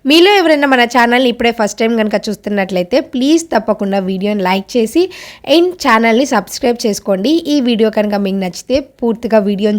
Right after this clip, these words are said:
చూసి లైక్ చేయటం మాత్రం అస్సలు మిస్ అవ్వకండి. ఇంకా లేట్ చేయకుండా ఈ రోజుటి వీడియో అయితే స్టార్ట్ చేసేద్దాం.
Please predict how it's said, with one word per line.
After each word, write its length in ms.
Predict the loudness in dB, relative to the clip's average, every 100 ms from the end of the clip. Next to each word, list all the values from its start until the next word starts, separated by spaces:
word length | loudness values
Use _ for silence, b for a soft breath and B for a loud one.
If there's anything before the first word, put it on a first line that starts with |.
| -4
చూసి 180 | -4 0
లైక్ 320 | 2 0 -2
చేయటం 220 | -2 -2
మాత్రం 360 | -6 -4 -4 -2
అస్సలు 260 | -4 0 0
మిస్ 200 | 0 0
అవ్వకండి. 460 | -2 -2 -6 -8 -12 b b b b -6
ఇంకా 180 | 0 4
లేట్ 280 | 4 4
చేయకుండా 360 | 0 0 0 -2 0
ఈ 120 | 2
రోజుటి 340 | 2 0 -2
వీడియో 200 | -2 -2 -2
అయితే 160 | -4
స్టార్ట్ 380 | -4 -4 -4 -4
చేసేద్దాం. 500 | -4 -4 -2 -2